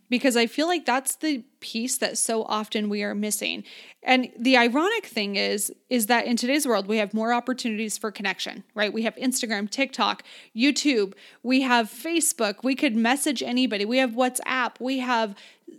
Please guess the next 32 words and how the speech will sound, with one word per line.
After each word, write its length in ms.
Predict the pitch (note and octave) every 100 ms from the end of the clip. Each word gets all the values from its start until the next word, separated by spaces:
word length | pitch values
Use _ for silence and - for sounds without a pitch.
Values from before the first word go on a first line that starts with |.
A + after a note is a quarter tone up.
| - _ _
chat 420 | - - D4+ C#4+ A#3
rooms 360 | A#3 G#3+ G#3+ -
and 300 | A#3 A3+ -
all 280 | - D4+ D4+
kinds 440 | D4 - D4+ D4 B3
of 100 | G3
different 360 | A#3 A3+ G#3
things. 240 | A3 G#3+ C4
We 60 |
even 180 | C4+ C4
have 180 | B3+ G3
Zoom. 640 | F#3 G#3 D4 G#3+ G3+ G3+ - - - _ _ -
We 420 | A3 C#4+ D#4 D#4+
have 580 | C4+ A#3+ B3 A3+ G#3+ C4
so 480 | - - A#3+ A#3
many 280 | B3+ C4 B3
opportunities 840 | - G#3 A3+ G#3+ A3 G#3+ G3+ G3+ -
for 280 | G#3+ G#3
connection, 840 | G3+ - G#3 A#3 B3+ - G#3 G3+ G3+ - - -
yet 280 | A3+ A3+
we 100 | B3
still 540 | B3 - - A3+ A#3+ C4
feel 480 | C4 G#3+ G3+ G#3 A3 G3+
more 220 | G3+ G#3
alone 340 | G#3 G#3 G3+
than 240 | G#3 G3+ -
ever. 400 | B3+ A3+ F2 G#3 - - _
Three 380 | - A#3+ C#4+ D4
out 160 | C#4
of 100 | C4+
four 240 | C4 A#3 A#3
Americans 580 | G#3+ G#3 G#3+ C#4 C#4